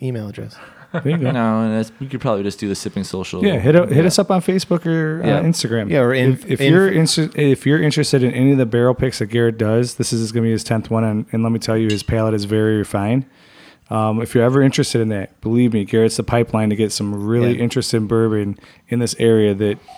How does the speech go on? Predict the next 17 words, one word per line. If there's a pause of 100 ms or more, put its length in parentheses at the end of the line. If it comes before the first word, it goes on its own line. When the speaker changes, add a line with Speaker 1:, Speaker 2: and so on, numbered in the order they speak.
Speaker 2:
nobody
else
can
get.
Speaker 1:
Yeah,
we
have
a
general,
general
email
too.
It's
info
at
sipping
social